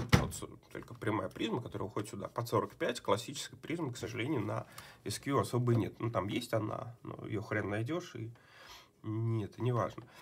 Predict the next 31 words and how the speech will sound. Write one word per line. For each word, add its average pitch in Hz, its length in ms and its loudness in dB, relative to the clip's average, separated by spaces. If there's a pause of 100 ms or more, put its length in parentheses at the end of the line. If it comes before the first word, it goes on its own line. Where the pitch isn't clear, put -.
(440)
Вот. 117 420 2 (320)
Они 165 280 8
их 127 160 0
начали 139 400 4
делать 143 440 2
с - 120 -2
ощущением 117 600 4
того, 160 260 8
что 120 180 6
нужно 117 280 6
из 98 100 2
вот 104 180 0
такой 120 280 2
камеры 175 380 6
сделать 156 280 2
вот 127 180 -2
такую, - 320 0
с - 100 -8
вот 110 100 -4
таким 127 260 -4
хватом. - 420 0 (260)
У - 40 2
них 120 180 6
появились 160 460 8
ручки 117 460 2 (560)
с - 200 -6
вот 107 160 0
этим 123 280 2
вот 110 160 4
взводом, 101 720 2 (460)
да, 120 260 0